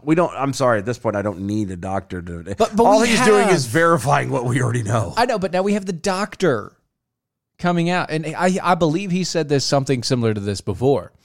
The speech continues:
Speaker 1: I
Speaker 2: Like,
Speaker 1: think I heard
Speaker 2: before
Speaker 1: it too.
Speaker 2: Ukraine, I'm pretty sure he said something similar to this before, <laughs> like, right after the election or something. <laughs> So, yeah, we, he was his doctor.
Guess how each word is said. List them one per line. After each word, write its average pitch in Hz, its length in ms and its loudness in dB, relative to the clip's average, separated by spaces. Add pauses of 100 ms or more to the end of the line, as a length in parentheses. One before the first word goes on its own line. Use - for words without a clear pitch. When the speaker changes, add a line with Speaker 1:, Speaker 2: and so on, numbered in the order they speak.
(680)
Speaker 1:
I 123 60 -2
Speaker 2:
Like, 143 80 0
Speaker 1:
think 190 100 0
I 139 80 6
heard 110 80 0
Speaker 2:
before 196 180 6
Speaker 1:
it 202 40 2
too. 185 80 2
Speaker 2:
Ukraine, 185 440 2
I'm 123 120 0
pretty 147 180 2
sure 165 180 2
he 151 120 2
said 147 200 0
something 139 280 0
similar 143 340 2
to 123 60 -2
this 120 180 0
before, 139 340 2
<laughs> 113 80 2
like, 107 220 2
right 120 220 -2
after 135 240 0
the 127 140 4
election 123 420 0
or 98 80 -4
something. 120 380 -2
<laughs> - 120 -2
So, 135 80 0 (420)
yeah, - 140 -16 (400)
we, 170 160 2 (380)
he 226 500 0 (240)
was 208 400 2 (100)
his 180 480 4 (240)
doctor. 143 520 0